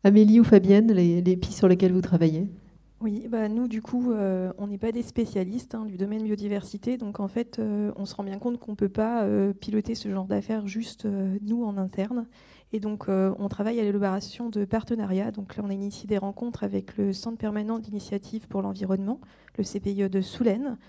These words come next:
Speaker 2: avec lequel on travaille sur, euh, l'élaboration d'une convention pour nous aider à, à former, sensibiliser, euh, nos, nos agents, euh, les différentes strates dans l'entreprise pour que, du coup, on arrive à introduire, euh,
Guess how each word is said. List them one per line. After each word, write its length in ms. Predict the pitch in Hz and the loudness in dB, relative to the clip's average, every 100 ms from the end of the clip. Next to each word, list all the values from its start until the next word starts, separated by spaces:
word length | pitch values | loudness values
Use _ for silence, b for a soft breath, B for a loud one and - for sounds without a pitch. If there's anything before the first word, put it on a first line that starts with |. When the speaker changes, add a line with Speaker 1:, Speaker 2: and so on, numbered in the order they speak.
| b b _ | b b _
Speaker 2:
avec 120 | 190 | -6
lequel 240 | 196 226 233 | -4 -4 -6
on 60 | |
travaille 340 | 214 208 208 214 | -6 -4 -2 -4
sur, 320 | - 202 202 | -6 -8 -4
euh, 100 | 190 | -2
l'élaboration 560 | 196 196 202 196 190 | 0 -2 -2 -4 -4
d'une 160 | 226 208 | -6 -6
convention 600 | 220 240 226 220 233 247 247 b b b | -4 -4 -4 -4 -4 -6 -8 b b b
pour 180 | - 220 | -8 -4
nous 200 | 214 190 | -4 -4
aider 300 | 196 214 240 | -2 0 0
à, 420 | 202 185 185 180 185 185 - B B B _ | 0 0 0 -2 -4 -8 -12 B B B _
à 320 | 220 190 185 | 0 2 4
former, 600 | 185 - 202 202 208 247 | 2 4 4 4 2 2
sensibiliser, 800 | 240 202 196 208 208 208 226 220 | 0 -4 -6 -6 -4 0 0 0
euh, 200 | 190 190 | 0 0
nos, 380 | 185 190 185 185 | 0 -2 0 -2
nos 220 | 185 180 | -2 0
agents, 420 | 180 180 202 269 294 b b b - | 0 0 -4 -6 -10 b b b -4
euh, 260 | 190 190 | -2 2
les 60 | 196 | 0
différentes 460 | 196 - 202 196 202 | 0 -4 -4 -4 -6
strates 440 | - 208 208 - | -8 -6 -4 -2
dans 260 | 190 190 185 | -2 -2 -4
l'entreprise 520 | 180 - - 254 285 | -6 -8 -6 -8 -6
pour 200 | 196 - | -8 -8
que, 360 | - 202 196 190 | -6 -2 -2 -2
du 140 | 190 | -6
coup, 220 | - 233 240 | -6 -4 -4
on 60 | |
arrive 300 | 185 190 226 | -4 -4 -4
à 60 | 196 | -4
introduire, 540 | 185 - 190 - 240 196 | -8 -8 -10 -4 -4 -2
euh, 220 | 185 | -2